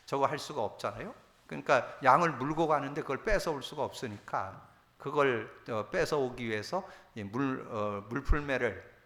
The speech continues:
그 도-, 던지는, 돌멩이를 던지는 그것을 계속 아마 수천 번 연습했을 거예요. 그러니까 이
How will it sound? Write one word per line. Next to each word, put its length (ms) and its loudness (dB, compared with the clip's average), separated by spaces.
그 280 -10
도-, 220 -2
던지는, 520 -4
돌멩이를 540 2
던지는 480 -4
그것을 500 -6
계속 460 -6
아마 440 2
수천 640 -4
번 160 2
연습했을 580 -4
거예요. 200 -8
그러니까 240 0
이 320 2